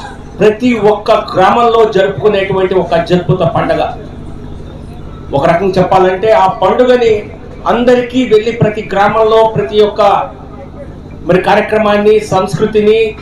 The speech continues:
చూసేటువంటి అవకాశం కలగదు కనుక, ఇటువంటి మన సంస్కృతిలో, తెలుగు సంస్కృతిలో, మన రాష్ట్రంలో ఉన్నటువంటి అన్ని రకాల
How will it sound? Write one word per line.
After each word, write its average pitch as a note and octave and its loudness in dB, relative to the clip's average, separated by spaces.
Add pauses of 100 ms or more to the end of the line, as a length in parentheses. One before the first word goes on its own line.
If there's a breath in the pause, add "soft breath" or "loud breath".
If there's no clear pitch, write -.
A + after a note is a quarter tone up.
(180)
చూసేటువంటి G3 0
అవకాశం G3 0 (300)
కలగదు F#3 4
కనుక, A3 2 (1700)
ఇటువంటి A#3 2
మన A3 2 (180)
సంస్కృతిలో, A3 2
తెలుగు G#3+ 2
సంస్కృతిలో, G#3 0 (520)
మన F3+ 2
రాష్ట్రంలో G#3+ 2
ఉన్నటువంటి G#3+ 2
అన్ని A3 2
రకాల G#3+ 2